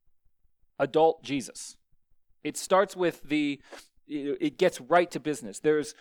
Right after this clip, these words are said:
Mark is the only gospel that ha-, does not have anything to do with the Christmas story, which is pretty fitting because Christmas is over.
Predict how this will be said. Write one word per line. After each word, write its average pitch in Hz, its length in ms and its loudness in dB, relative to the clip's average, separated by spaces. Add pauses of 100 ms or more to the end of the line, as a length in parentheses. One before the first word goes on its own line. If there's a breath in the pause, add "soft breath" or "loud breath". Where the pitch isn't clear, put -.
(140 soft breath)
Mark 180 260 0
is 147 100 -6
the 160 100 2
only 185 360 -4
gospel 156 480 0
that 135 180 0
ha-, 156 160 0
does 151 260 0
not 165 180 -4
have 151 140 -4
anything 160 420 -10
to 147 80 -20
do 143 420 -6 (440)
with 139 140 -10
the - 80 -12
Christmas 165 440 -6
story, 82 360 -8 (680)
which - 180 -20
is 120 80 -12
pretty 123 260 -10
fitting 127 320 -4
because 98 220 -20
Christmas 117 400 -12
is 143 120 -12
over. 127 340 -2